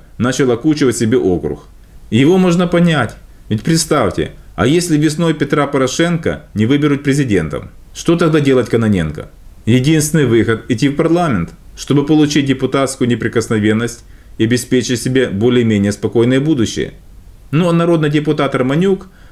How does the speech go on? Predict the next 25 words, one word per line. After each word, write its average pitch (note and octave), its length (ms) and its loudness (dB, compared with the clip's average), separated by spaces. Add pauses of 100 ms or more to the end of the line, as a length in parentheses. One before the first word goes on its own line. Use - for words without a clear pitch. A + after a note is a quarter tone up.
(160)
просит E3 420 0
внести C#3+ 320 -2
сведения C#3+ 720 -2 (380)
в - 20 -4
единый D3+ 400 2
реестр C#3 380 2
расследований E2 760 -2 (260)
и C#3 100 0
начать G#3 360 0
уголовное E3 460 2
производство D3 840 -2 (220)
по C3 80 0
факту F#3 400 0
подкупа D3 480 0
избирателей, F2+ 680 -2 (480)
а A2+ 100 0
также D3 360 0
просит D3 380 0
провести C3 460 0
расследование D3 880 0 (220)
и C3 100 2
установить C3+ 580 0
лиц, E3 400 -2 (160)
разносивших C3 720 0
подарки, A#2 640 0